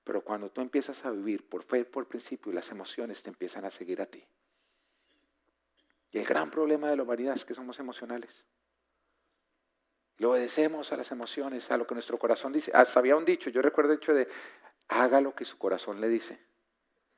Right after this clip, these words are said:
¿Usted quiere saber una buena manera de echar a perder su vida? Haga lo que su corazón le dice. Porque la, la Biblia dice, "No hay nada más engañoso que el corazón del hombre".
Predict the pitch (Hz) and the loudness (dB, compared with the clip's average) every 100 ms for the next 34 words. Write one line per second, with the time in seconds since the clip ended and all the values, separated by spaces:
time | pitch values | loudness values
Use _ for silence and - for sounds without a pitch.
0 | _ _ _ _ - 147 160 175 165 139 | _ _ _ _ 2 4 10 8 10 8
1 | 143 156 156 156 131 117 143 135 - 123 | 8 4 4 4 6 6 6 4 8 8
2 | 135 143 123 - 147 151 185 180 _ _ | 8 6 6 4 0 2 2 -2 _ _
3 | _ - 131 135 131 - - 92 - 101 | _ 4 6 6 2 -6 -6 -6 -6 -6
4 | 92 87 - - _ _ _ _ _ _ | -4 -6 -10 -20 _ _ _ _ _ _
5 | _ _ _ _ _ _ _ _ _ _ | _ _ _ _ _ _ _ _ _ _
6 | 113 120 123 - - - 120 117 - 123 | 2 4 6 4 2 -2 6 6 8 6
7 | 151 185 185 - 117 131 147 156 151 147 | 8 8 8 6 2 2 0 2 2 0
8 | 156 139 139 139 123 113 - 98 - 104 | -2 -2 -2 -4 -10 -12 -8 -8 -8 -10
9 | 98 87 - | -8 -10 -14